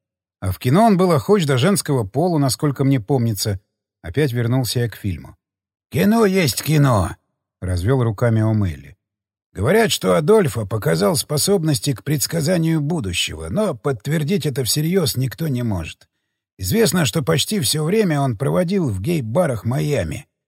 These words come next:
Судя по фотографиям, он был высок, вполне красив и в результате получил приглашение, как говорят, заняться работой модели в Мехико. Какого рода модели, не знаю,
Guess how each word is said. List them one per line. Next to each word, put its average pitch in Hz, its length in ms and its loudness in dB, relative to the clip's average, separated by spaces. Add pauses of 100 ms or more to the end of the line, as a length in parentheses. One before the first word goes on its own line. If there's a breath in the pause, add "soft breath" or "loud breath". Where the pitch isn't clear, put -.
(320)
Судя 196 340 0
по 165 100 0
фотографиям, 156 800 0
он 175 200 -2
был 147 160 -2
высок, 135 500 -2
вполне 143 400 -4
красив 117 560 -4 (380)
и 101 80 -4
в 123 40 0
результате 151 640 0
получил 135 460 -4
приглашение, 139 800 -2
как 156 220 -6
говорят, 98 460 0 (340)
заняться 139 540 0
работой 147 420 0
модели 147 460 0
в 117 80 -2
Мехико. - 580 -4 (640)
Какого 202 400 4
рода 190 240 4
модели, 165 440 2
не 165 160 0
знаю, 147 500 -2